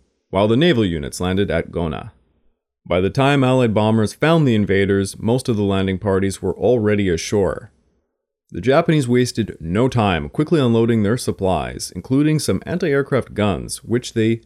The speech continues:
hid in a nearby jungle, out of sight. Over the next few days, a stream of B seventeens,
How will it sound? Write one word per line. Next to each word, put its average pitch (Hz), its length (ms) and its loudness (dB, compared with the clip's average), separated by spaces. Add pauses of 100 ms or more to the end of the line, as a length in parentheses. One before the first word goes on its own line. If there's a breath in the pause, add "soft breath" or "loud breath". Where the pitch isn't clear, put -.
hid 143 420 -2
in 107 120 -6
a 92 80 -2
nearby 95 380 -2
jungle, 87 600 -4 (240)
out 90 140 -6
of - 80 -16
sight. - 480 -10 (840)
Over - 140 -2
the 160 80 4
next 208 260 2
few 147 160 0
days, 87 460 0
a - 80 -4
stream 185 360 0
of 107 140 -2
B 135 80 2
seventeens, 92 920 -2